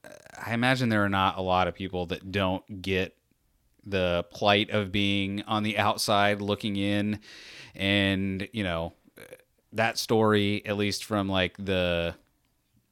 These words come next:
I don't know, the non-drag queen side has been told a million times.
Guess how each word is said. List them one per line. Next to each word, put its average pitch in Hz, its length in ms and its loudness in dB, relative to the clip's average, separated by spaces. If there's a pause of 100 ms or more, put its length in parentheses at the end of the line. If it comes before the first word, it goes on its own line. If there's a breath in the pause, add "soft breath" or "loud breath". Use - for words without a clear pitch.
(600)
I - 40 -10
don't 87 120 -4
know, 80 240 -8 (180)
the 90 380 -4
non-drag 92 680 -2
queen 90 300 -6
side 87 360 2
has 92 120 -6
been 85 160 -8
told 90 260 -4
a 90 40 -6
million 90 360 -6
times. 90 420 -6